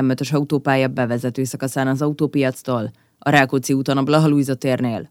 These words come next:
a Fiumei úton az Orci tér felé, valamint a Hungária körgyűrűn és a Nagykörúton a nagyobb csomópontoknál. Akadozik az előrejutás az Erzsébet hídon Pestre, a budai alsórakparton a Petőfi hídtól északra és a Margit hídtól délre, valamint a Széll Kálmán tér környékén.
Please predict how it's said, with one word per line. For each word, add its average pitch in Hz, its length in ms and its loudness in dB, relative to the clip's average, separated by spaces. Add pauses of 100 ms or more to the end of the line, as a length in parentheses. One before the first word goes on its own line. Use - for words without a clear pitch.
a 139 80 -10
Fiumei 160 460 2
úton 131 260 -4
az 131 140 -2
Orci 147 280 -2
tér 135 200 -4
felé, 123 400 -2 (360)
valamint 156 360 6
a 139 80 2
Hungária 151 440 4
körgyűrűn 131 580 0
és - 180 -6
a 156 40 0
Nagykörúton 143 640 -2
a 123 100 -4
nagyobb 120 340 -4
csomópontoknál. 123 1040 -4 (540)
Akadozik 151 480 2
az 147 100 2
előrejutás 147 640 4
az 131 140 -4
Erzsébet 127 500 -6
hídon 139 320 -2
Pestre, 143 500 -2 (260)
a - 80 -12
budai 170 340 6
alsórakparton 135 760 2
a 127 60 0
Petőfi 120 460 -4
hídtól 131 320 -2
északra 143 380 0
és 135 160 -2
a 131 40 0
Margit 120 380 -2
hídtól 135 340 -4
délre, 135 520 0
valamint 160 380 2
a 120 40 -6
Széll 120 240 -6
Kálmán 120 360 -2
tér 123 160 -6
környékén. 120 760 -6